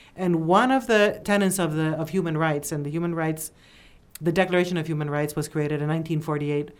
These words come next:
by the United Nations. And one of its tenets is that people have a right to live where they want to live.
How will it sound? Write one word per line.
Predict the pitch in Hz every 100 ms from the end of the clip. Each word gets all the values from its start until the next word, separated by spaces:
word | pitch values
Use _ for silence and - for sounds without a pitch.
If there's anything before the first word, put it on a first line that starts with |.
| - -
by | 160
the | 156
United | 156 143 143 151 147
Nations. | 131 127 - - - - _ - - - _
And | 165
one | 165 208
of | 208
its | -
tenets | - 190 190 190
is | 185 170
that | 165 156 - - -
people | 208 202 220
have | 185 156
a |
right | 131 139 156 196 - - _ _ _ _ _
to | 165
live | 151 190 185
where | 160
they | 143
want | 123 143 175 190 -
to | 139
live. | 117 139 117 -